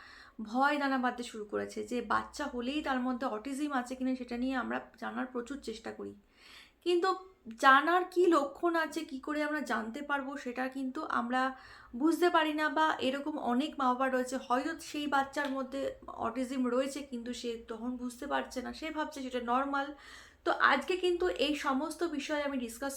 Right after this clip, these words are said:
করব যে কী কী লক্ষণ থেকে তোমরা বুঝতে পারবে যে তোমার বাচ্চার অটিজম আছে কি না, এবং, আহ, তারাও রিলিফ পাবে যারা ভাবছো যে অটিজম কি, তোমার বাচ্চার মধ্যে অটিজম আছে কি না, এই ভয়টা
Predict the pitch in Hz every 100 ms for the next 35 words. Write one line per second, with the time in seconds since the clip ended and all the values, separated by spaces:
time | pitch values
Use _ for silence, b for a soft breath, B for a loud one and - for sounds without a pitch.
0 | - 262 233 254 262 - 294 330 311 254
1 | 254 320 302 302 294 262 247 247 - 311
2 | 294 277 285 277 262 233 247 277 294 294
3 | 294 - 226 254 269 247 226 226 277 262
4 | 233 277 - B B B B 277 277 277
5 | - - - 226 220 220 - - - _
6 | - 240 254 370 381 - - 247 262 320
7 | 330 - 240 269 269 262 262 240 247 -
8 | - 320 240 277 277 - 226 277 262 294
9 | 294 277 262 277 269 214 254 285 269 277
10 | 269 269 254 233 233 240 254 226 240 240
11 | 233 - - 262 226 233 240